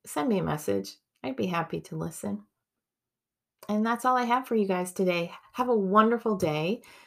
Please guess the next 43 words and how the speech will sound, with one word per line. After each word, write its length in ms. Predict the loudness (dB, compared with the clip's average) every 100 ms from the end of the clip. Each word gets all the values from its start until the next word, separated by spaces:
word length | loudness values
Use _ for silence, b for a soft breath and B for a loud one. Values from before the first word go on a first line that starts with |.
| B B
I 60 |
appreciate 520 | -4 0 -2 2 2
you 100 | 2
being 320 | 2 2 2 0
here. 480 | -2 -2 -2 -4 -6 b b b
And 180 | 0 2
if 160 | 2 0
you 100 | -2
found 600 | 2 4 4 4 2 4
this 360 | 4 2 -2 -6
podcast 720 | 0 2 2 0 -2 -2 -4 -4
or 80 |
this 160 | -2 -4
broadcast 760 | -4 -2 -2 -2 -6 -6 -6
helpful, 520 | -6 -4 -4 -2 -2 -2
please 320 | -2 -4 -2
share 200 | -4 -4
it 60 |
out. 200 | -2 -4 -2
I'd 180 | -2
really 320 | 0 0 2 0
appreciate 580 | 0 -2 -2 -2 -2
that. 320 | -2 -2 -2 -6 B B B B
If 140 | -2 4
I 240 | 6 6
just 320 | 8 6 4
have 420 | 2 4 6 4 0
one 440 | 0 2 4 2
person 460 | 0 0 0 -4 -4
helped 380 | -2 -2 -2 2
by 240 | 4 4
this 240 | 2 0
message, 480 | -2 -4 -2 -2 -2 -4
it 160 | -6 -2
just 240 | -4 -4
really 300 | -4 -2 -2
makes 340 | -4 -6 -10 -8
my 140 | -4
day. 420 | -2 0 -2 -4 _ b b b b b b
So 180 | 2 4
until 280 | 6 6 4
next 280 | 4 0
time, 400 | 0 4 4 2